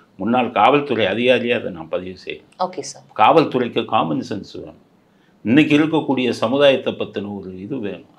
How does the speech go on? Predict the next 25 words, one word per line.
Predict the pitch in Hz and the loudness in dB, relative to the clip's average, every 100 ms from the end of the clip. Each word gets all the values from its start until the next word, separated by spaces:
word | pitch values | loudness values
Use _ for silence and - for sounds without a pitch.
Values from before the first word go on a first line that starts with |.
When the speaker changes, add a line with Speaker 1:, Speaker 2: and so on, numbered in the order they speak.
| - _ _ _ | -20 _ _ _
Speaker 1:
புரிதல் | - 147 160 139 - | -4 2 2 2 -2
வேணும். | 78 85 _ _ _ _ _ _ _ | -10 -16 _ _ _ _ _ _ _
ஒரு | - 135 | -2 2
வழக்கு, | 127 123 - 90 - _ _ | 4 4 0 -10 -16 _ _
இப்ப | 147 139 | -2 2
நீங்க | 151 147 143 | 2 2 0
வந்து | 147 156 143 | -2 0 0
விபச்சார | 135 151 151 123 | 2 2 4 2
வழக்கு | 123 110 117 | 2 0 -2
எவ்வளவோ | 107 107 107 | -2 -2 -4
நடக்குது, | 104 92 - 87 85 _ _ - | -8 -12 -14 -16 -16 _ _ 4
உடனே | 156 202 | 6 8
அவங்களை | 214 175 165 | 8 8 8
arrest | 156 165 | 6 2
பண்ணி, | 165 151 | 4 6
"ஆ, | 143 143 139 135 123 113 127 | 6 6 4 4 4 2 2
நானு | 127 170 151 | 2 4 4
பெ-, | 131 107 113 | 4 2 -2
பெயிலே | 120 160 170 170 | 6 6 8 6
கொடுக்காம | 151 139 139 135 | 4 0 2 2
உள்ள | 135 135 147 | 2 2 0
போடு" | 123 123 120 - - | 0 0 -4 -6 -2
அப்படின்னு | 123 131 135 | 0 0 0
நீங்க | 123 117 | -2 -4
போடக்கூடாது. | 107 135 139 - 190 170 110 | -4 -2 -4 -6 -8 -6 -6